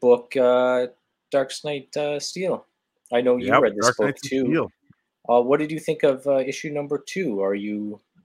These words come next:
Speaker 1: are you hooked now? Are you gonna jump off? Are you,
Speaker 2: <laughs>
Speaker 1: what do you feel?
Speaker 2: Li-, listen, I was hooked right from, uh, the first, uh, the first book. I was eagerly anticipating this book, and it did not disappoint.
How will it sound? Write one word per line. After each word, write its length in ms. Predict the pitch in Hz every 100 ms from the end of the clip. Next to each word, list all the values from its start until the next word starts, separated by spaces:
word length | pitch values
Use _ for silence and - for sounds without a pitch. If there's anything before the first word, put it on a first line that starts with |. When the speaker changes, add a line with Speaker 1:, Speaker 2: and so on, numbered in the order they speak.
| _ _ -
Speaker 1:
are 60 |
you 140 | 104 202
hooked 360 | - 196 -
now? 360 | 202 208 220 220
Are 100 | 131
you 220 | 110 107
gonna 200 | 104 110
jump 320 | 101 110 104 123
off? 440 | 151 196 190 _
Are 160 | 107 101
you, 380 | 101 101 101 -
Speaker 2:
<laughs> 320 | 143 - -
Speaker 1:
what 100 | 123
do 60 | 127
you 60 |
feel? 280 | 123 117 95 131
Speaker 2:
Li-, 260 | 135 151 - _ _
listen, 480 | 120 120 139 - 107
I 160 | 110 131
was 220 | 156 127
hooked 360 | - 131 - - 104
right 320 | 113 120 131
from, 380 | _ 120 113 110
uh, 400 | 104 104 104 101 - _ _ _
the 100 | 110
first, 500 | 101 - 123 135 -
uh, 180 | 113 - -
the 100 | 98
first 440 | - 120 123 _
book. 220 | 117 113
I 80 | 110
was 220 | 107 104 _
eagerly 540 | 147 160 135 127 117 113
anticipating 800 | 110 104 110 - 107 101 98 104
this 260 | 113 113
book, 340 | _ 113 113 - _ _ _
and 160 | 110 117
it 140 | 110 - -
did 280 | 123 135 117
not 440 | 107 104 101 92
disappoint. 720 | 98 95 101 - 95 92 87